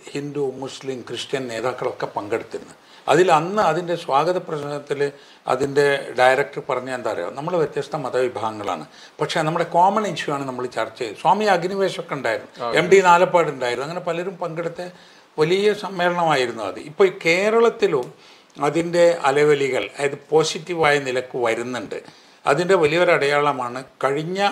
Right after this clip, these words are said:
Speaker 1: വർഷം ജൂലൈ ഫസ്റ്റിന് എറണാകുളത്ത് ഉദ്ഘാടനം ചെയ്ത Council for Community Cooperation എന്ന് പറഞ്ഞിട്ടുണ്ട്, സി സി സി. അതങ്ങനെ work ചെയ്യുന്നുണ്ട്.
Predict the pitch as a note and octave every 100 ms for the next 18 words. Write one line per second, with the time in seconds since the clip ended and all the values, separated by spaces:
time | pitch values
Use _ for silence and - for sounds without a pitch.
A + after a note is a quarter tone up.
0 | - - C#3+ B2 - D3 A#2 B2 C3+ D#3+
1 | E3 D#3+ A#2 - A2+ A#2 D#3 - - _
2 | - C3 C3 D3+ E3 E3 E3+ E3+ D#3 B2+
3 | C3 C#3 C3 C3 B2+ - C3+ D3+ D#3+ -
4 | F3+ D3+ D3 C3 - - B2+ C#3+ D3+ D3
5 | D3 - B2+ B2 B2+ A2+ B2+ A2+ G2+ G#2
6 | F#2 D#2 - - - - - E3+ F#3 D#3+
7 | - D#3 D3+ - - C#3 A2+ - - -
8 | E3 G3 A3 G3+ F#3 A3 F3+ C3 F#2+